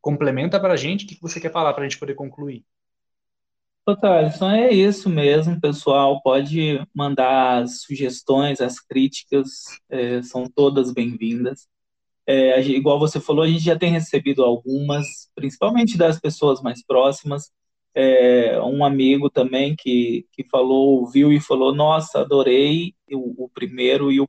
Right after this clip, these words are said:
Speaker 2: próximo." Ele até falou desse tema mesmo, ele falou, "Olha, um tema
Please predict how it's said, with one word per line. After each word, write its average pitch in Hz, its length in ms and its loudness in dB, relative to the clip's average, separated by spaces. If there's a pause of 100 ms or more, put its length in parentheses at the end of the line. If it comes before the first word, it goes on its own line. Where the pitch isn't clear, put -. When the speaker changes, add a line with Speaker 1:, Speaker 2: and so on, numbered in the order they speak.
Speaker 2:
próximo." 143 640 0
Ele 135 140 2
até 147 200 0
falou 147 260 0
desse 147 360 -4
tema 143 380 -2
mesmo, 123 320 -4
ele 123 80 -12 (100)
falou, 131 240 0 (400)
"Olha, 143 260 2
um 147 80 -6
tema 151 400 0